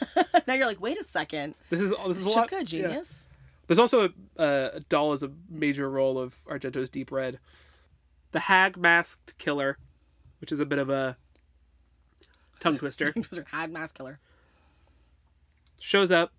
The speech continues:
Speaker 2: chases
Speaker 1: Skating
Speaker 2: her,
Speaker 1: towards her. <laughs>
Speaker 2: shows, chases her on ice skate. There's, like, a chase sequence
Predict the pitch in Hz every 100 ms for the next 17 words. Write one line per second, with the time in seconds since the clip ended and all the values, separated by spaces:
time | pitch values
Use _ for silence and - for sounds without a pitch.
0 | _ _ _ _ - - 349 - 240 220
1 | 269 294 294 226 240 - - 302 - -
2 | - 220 208 190 - 202 208 208 220 175
3 | 156 165 - 170 190 196 - 180 180 175
4 | 160 -